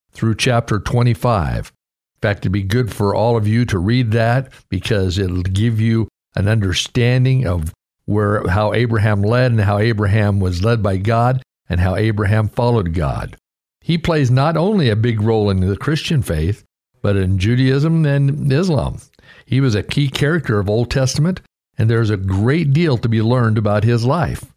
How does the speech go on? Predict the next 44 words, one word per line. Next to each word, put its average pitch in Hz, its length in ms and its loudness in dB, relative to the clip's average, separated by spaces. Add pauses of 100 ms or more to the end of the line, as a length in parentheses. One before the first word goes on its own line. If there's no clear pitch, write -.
(440)
Abraham 135 420 2
was 131 120 0
fathered 131 420 0
by 123 220 2
Terah, 120 460 0
and 113 160 0
Terah 135 360 2
was 117 240 0
a 104 100 0
tenth 135 460 -4 (340)
in 107 200 0
descendant 135 580 0
from 117 320 2
Noah. 101 460 0 (260)
So - 140 -4
you 101 180 0
can 87 140 -2
see 143 300 0
how 110 240 2
that 110 240 0
translated 110 680 0
down 107 280 0
and 104 100 0
how 104 300 0 (420)
things, 123 540 2
uh, 107 380 0 (220)
started 131 720 0 (120)
and 113 160 2
began. 113 420 2
Of 107 140 -2
course, 123 300 0
after 120 280 0
the 101 140 -2
flood, 123 420 0
you 120 60 2
know, 113 120 2
things 110 280 0
had 113 160 2
to 98 80 0
start 110 320 0
all 110 240 2
over 120 200 0
again. 110 380 2
And, 92 220 0